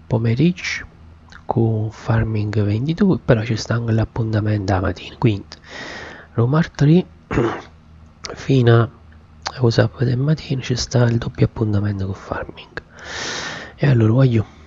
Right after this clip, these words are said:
grazie mille a tutti, thank you so much, non, eh, non lasciate il canale che poi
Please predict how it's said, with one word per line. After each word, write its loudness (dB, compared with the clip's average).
grazie 0
mille 0
a 0
tutti, -4
thank -4
you -2
so -14
much, -2
non, 2
eh, 2
non 0
lasciate 0
il -2
canale 4
che 4
poi -6